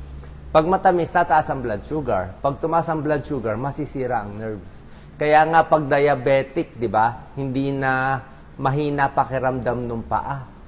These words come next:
Minsan na bubutas na yung paa nila ng mga thumbtacks at ano pa, hindi nila alam. Nasusugat ang paa, nag-iinfeksyon, meron nga napuputulan ng paa. Kasi nga,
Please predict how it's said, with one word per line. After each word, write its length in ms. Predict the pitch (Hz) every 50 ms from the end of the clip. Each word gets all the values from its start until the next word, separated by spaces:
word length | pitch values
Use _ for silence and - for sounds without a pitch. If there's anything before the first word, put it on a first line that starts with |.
| - - - - - -
Minsan 640 | 131 139 139 127 - - 175 170 170 165 156 143 135
na 140 | 131 127 127 127 127 131 123 - - - - - - - -
bubutas 800 | 120 113 131 139 131 123 127 139 143 143 143 147 135 - - 143
na 80 | 135 135
yung 80 | 131
paa 320 | 127 - 135 104 113 123 131
nila 320 | 131 127 127 127 127 127
ng 240 | 127 123 120 120 123
mga 480 | 120 117 117 117 113 113 113 117 - -
thumbtacks 880 | - 120 120 123 120 - - - 160 147 - - - - - - - - -
at 160 | 113 - -
ano 240 | 123 110 110 123 117
pa, 160 | - 160 160
hindi 240 | 147 127 117 120 113
nila 320 | 120 113 110 107 107 110
alam. 240 | 123 139 139 127 120
Nasusugat 640 | 113 110 - - 113 - - 135 123 113 120 - -
ang 240 | - 104 101 98 -
paa, 240 | 135 139 147 147
nag-iinfeksyon, 1120 | 147 143 131 113 98 104 98 107 107 98 - 123 117 - - - - 165 151 147 147 147 135 - - - - - -
meron 400 | 120 117 117 117 113 117 117 123
nga 80 | 123 123
napuputulan 800 | 113 113 - - 107 - - 113 - - 113 104 104 104 107 104
ng 180 | 101 95 92 90 -
paa. 400 | - - 92 98 98 92 92 - - - - - - - - -
Kasi 320 | - 123 - 147 151 139
nga, 240 | 139 131 127 123